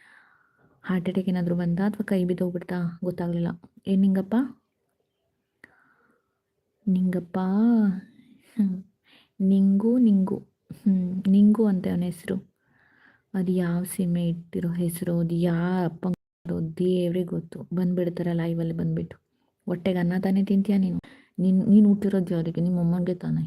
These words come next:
ಏ, ಹೌದು, ನಿಂಗು ಅಂಕಲ್, ಹೌದು, ಆಂಟಿನೇ ನಾನು. ಏನ್ ಇವಾಗ?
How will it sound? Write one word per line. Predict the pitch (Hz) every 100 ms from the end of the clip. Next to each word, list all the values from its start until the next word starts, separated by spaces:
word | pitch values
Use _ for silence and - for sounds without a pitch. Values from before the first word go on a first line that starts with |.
| -
ಏ, | 208
ಹೌದು, | 196 175 196 190 185 180
ನಿಂಗು | 180 180
ಅಂಕಲ್, | 180 175 175 175
ಹೌದು, | 170 175
ಆಂಟಿನೇ | 160 160 190 196 180
ನಾನು. | 165 160 -
ಏನ್ | 185 202
ಇವಾಗ? | 185 175